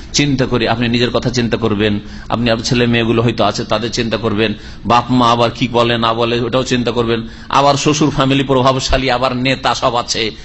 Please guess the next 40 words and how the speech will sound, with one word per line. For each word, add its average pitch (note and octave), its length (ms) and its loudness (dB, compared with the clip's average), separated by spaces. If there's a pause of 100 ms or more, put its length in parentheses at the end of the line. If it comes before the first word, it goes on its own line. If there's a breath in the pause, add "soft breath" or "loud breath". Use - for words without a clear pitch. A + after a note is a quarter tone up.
(160 loud breath)
ফাঁসিয়ে D#3 400 0
দিবে D3 240 2
না D3 120 0
কি D3 160 -4
করবে, D3 280 0
ওই C#3+ 80 2
সব D#3 220 0
চিন্তা D#3+ 280 -2
করবেন। C3 360 0 (460 loud breath)
গরম F3+ 400 6
মেজাজে G#3+ 340 4
অতগুলি G#3+ 560 2
চিন্তা G#3+ 280 0
করার F#3 200 2
ফুরসত D3 400 0
নাই, E2+ 180 -6 (1120)
তালাক A#2+ 320 0
ব্যাস, - 560 -2
তাই C3+ 120 2
না? G#3+ 160 2 (680 loud breath)
কিন্তু D3+ 180 -2
যখন E3+ 140 2
ঠান্ডা D3+ 320 0
মেজাজে F#3 280 0
তালাক D#3+ 220 2
দিতে D3 200 -4
যাবেন, E3 160 2
সবগুলি D#3 520 0
চিন্তা, A2+ 300 0
চারিদিকে C3+ 480 0
মিলিয়ে D3 340 2
দেবেন B2+ 160 0
যে B2+ 80 0
তালাক C#3 320 2
দিয়ে C#3+ 160 -2
আমি D3+ 100 0
সাকসেস C3 380 -2
হইতে A2+ 140 -4
পারবো E2 240 -8
কিনা, - 320 -16